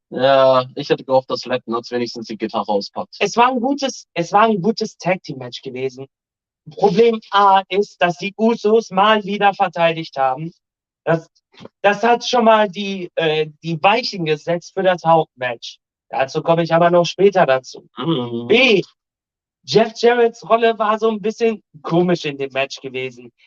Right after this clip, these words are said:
Speaker 2: Er sa-, er sagte halt so, „Ja, ich, ich bin unanimous.“ So ein bisschen nicht storymäßig. Aber da war ja noch Vince McMahon, äh, noch ein bisschen an der Macht. Dafür kann ich, dafür kann ich Hunter nicht irgendwie die Schuld geben.
Speaker 1: Nee.
Speaker 2: Ähm,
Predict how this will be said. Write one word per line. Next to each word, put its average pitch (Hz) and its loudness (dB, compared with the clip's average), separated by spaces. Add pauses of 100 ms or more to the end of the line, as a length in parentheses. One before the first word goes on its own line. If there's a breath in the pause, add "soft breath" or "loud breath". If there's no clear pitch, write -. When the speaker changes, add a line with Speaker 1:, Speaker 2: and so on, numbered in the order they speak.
(140)
Speaker 2:
Er 208 2
sa-, 208 2
er 196 -2
sagte 208 -2
halt 196 2
so, 196 2
„Ja, 208 4
ich, 185 -10
ich 170 -12
bin 196 2
unanimous.“ 175 -2 (380)
So 170 2
ein 196 2
bisschen 214 2
nicht 196 -8
storymäßig. 131 -2 (400)
Aber 147 -2
da 139 0
war 131 4
ja 160 2
noch 190 0
Vince 190 2
McMahon, 190 -2 (180)
äh, 139 -2
noch 139 0
ein 139 -8
bisschen 139 -4
an 135 0
der 135 0
Macht. 165 -2 (320)
Dafür 151 0
kann 185 4
ich, 180 0
dafür 170 -2
kann 190 2
ich 170 -6
Hunter 185 0
nicht 180 -2
irgendwie 165 -2
die 160 -2
Schuld 139 -4
geben. 131 -12 (160)
Speaker 1:
Nee. 120 -4 (600)
Speaker 2:
Ähm, 180 4